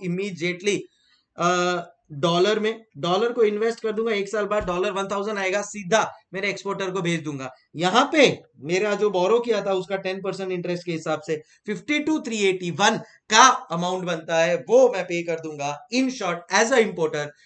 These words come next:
this is the amount that I have to pay। नेट नेट मेरे जेब से ये गया, ये ऑटोमेटिकली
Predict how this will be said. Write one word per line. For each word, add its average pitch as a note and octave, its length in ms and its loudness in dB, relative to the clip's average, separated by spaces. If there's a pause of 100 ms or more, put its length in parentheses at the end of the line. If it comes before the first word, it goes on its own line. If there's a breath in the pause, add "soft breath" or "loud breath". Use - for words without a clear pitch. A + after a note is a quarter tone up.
(180 soft breath)
this B3 120 0 (180)
is F#3 100 -4
the F3 160 -6 (160)
amount C4 320 6 (120)
that D#3+ 160 -4 (160)
I C#3+ 100 -4
have C3+ 240 -2 (120)
to B2+ 60 -14 (140)
pay। A#3 140 6 (320 loud breath)
नेट B3+ 320 2
नेट F#3 200 -2
मेरे E3+ 220 -2
जेब D3+ 220 -4
से A#3+ 460 0
ये B2+ 220 -6
गया, B2 540 -2 (380 loud breath)
ये B3 240 8 (160)
ऑटोमेटिकली G#3+ 920 -2